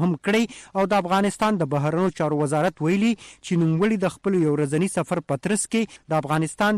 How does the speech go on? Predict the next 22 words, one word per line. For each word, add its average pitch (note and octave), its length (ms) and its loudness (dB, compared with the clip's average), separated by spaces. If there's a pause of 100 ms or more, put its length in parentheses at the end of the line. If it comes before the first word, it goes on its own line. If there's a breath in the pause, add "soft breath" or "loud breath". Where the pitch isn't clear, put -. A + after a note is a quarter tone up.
د D#3+ 140 0
جمهور D3+ 420 0
رئیس F#3 260 0 (400 loud breath)
محمد G#3 460 2 (140)
اشرف D3 360 -4
غني، E3 220 2 (300)
اجرایه D3+ 540 2
رئیس F#3+ 220 0 (140)
عبدالله D3+ 500 0
عبدالله D3+ 400 0 (320 loud breath)
او D3 160 0
د D3 100 -2
دغه D3+ 220 0
هیواد F3+ 400 2 (120)
امنیتي D3 420 0
سلاکار E3 560 0
محمد D3+ 460 -2
حنیف D3 280 -2 (140)
اتمر G3 320 0 (100)
او G#3 120 0 (100)
د F#3+ 140 -2
بهرنیو G3+ 380 2